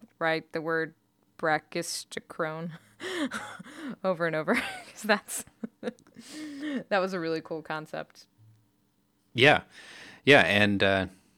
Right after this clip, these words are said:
Speaker 2: I don't know, it's a great paper. It's a great example of what you can do when, uh, you have a crazy idea and a little bit of time on your hands.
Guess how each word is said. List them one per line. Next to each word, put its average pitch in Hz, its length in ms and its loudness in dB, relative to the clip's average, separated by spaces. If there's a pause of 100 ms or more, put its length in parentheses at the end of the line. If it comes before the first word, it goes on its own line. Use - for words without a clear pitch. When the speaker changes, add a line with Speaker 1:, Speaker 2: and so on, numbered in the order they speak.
(420)
Speaker 2:
I 180 60 6
don't 240 80 6
know, 240 80 4
it's 101 160 -2
a - 40 -6
great 127 300 4
paper. 165 240 4
It's 92 120 4
a - 20 -4
great 110 240 4
example 101 480 4
of 92 340 2
what 95 140 2
you 101 100 0
can 95 160 -2
do 98 300 0
when, 87 340 -4
uh, 85 80 -2 (440)
you 98 120 -2
have 95 300 4
a 92 60 -8
crazy 95 360 2
idea 95 260 0
and 92 80 0
a 90 40 -2
little 90 160 0
bit 85 100 0
of 85 80 2
time 104 240 0
on 87 140 0
your 87 100 -2
hands. 82 420 -6